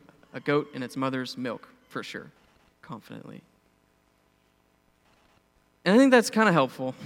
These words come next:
<laughs> because, you know, this whole thing I've been trying to talk to us about,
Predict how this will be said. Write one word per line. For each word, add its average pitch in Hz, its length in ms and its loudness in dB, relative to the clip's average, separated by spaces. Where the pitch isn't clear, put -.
<laughs> 147 220 -14
because, 147 540 0
you 147 100 -6
know, - 20 -2
this 151 100 -4
whole 170 140 0
thing 156 220 0
I've 147 80 0
been 147 160 -4
trying 156 280 -2
to 143 120 -10
talk 151 220 -6
to 156 80 -6
us 143 100 -8
about, 143 300 -2